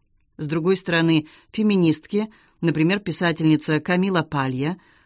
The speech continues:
предполагают, что на самом деле красоту выдумали люди, и без девушек с обложки, кинозвезд и прочих моделей, которыми полнится пресса,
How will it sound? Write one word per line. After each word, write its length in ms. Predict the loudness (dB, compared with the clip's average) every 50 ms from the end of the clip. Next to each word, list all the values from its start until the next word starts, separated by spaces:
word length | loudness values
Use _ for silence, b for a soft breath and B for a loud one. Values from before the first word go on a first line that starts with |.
| b b b b _
предполагают, 640 | -6 -6 -4 -4 -2 -2 0 0 0 0 0 -2
что 140 | -4 -2 -2
на 120 | -2 -2
самом 320 | 0 -2 -2 0 0 0 0
деле 220 | 0 0 -2 -2
красоту 460 | -2 -4 -4 -4 -4 -6 -4 -6 -6
выдумали 460 | -4 -4 -2 -2 0 0 0 0 0
люди, 520 | -2 -2 -2 -2 -2 -2 -2 -2 -2 -4 b b b b b b b b b _ _ _
и 80 | -4 -2
без 220 | 0 0 0 -2
девушек 520 | -2 0 0 2 2 2 0 -2 -6 -6
с 80 | -4 -4
обложки, 560 | -4 -4 -4 -4 -2 -2 -2 -4 -4 -6 -6
кинозвезд 640 | -4 -2 0 0 0 0 0 0 0 0 -2 -4 -10 _ _
и 80 | -6 -6
прочих 500 | -4 -2 0 0 0 0 -2 -6 -4 -4
моделей, 560 | -2 -2 -2 -2 -2 0 0 0 0 -2 -4 B B B B B B B
которыми 380 | -4 -2 0 2 2 2 2 0
полнится 480 | 0 0 0 2 2 0 -2 -2 -4
пресса, 580 | -4 -2 -2 -2 0 -2 -2 -2 -2 -4 -4